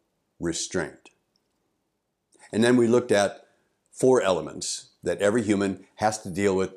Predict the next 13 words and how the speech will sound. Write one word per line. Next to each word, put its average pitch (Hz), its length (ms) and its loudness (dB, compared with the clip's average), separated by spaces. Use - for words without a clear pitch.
every 87 240 -4
single 87 340 -4
day. 69 240 -8
Time, 90 500 -6
nature, 95 560 -6
other 107 220 0
people, 110 560 -2
myself. 107 460 -4
And - 80 -4
then 98 200 -2
broke 98 260 0
it 120 100 -2
down. 92 320 -4